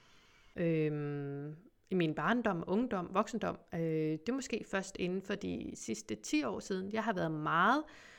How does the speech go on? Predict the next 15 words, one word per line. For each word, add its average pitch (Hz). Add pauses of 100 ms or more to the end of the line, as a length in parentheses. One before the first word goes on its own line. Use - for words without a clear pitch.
(200)
naturvidenskabelig, 254
og 185
også 233
meget 247
den 240
her, 226 (600)
"Jeg -
klarer 170
det 254
lige 254
selv." 269 (1120)
Så -
den 214
her 247
med 196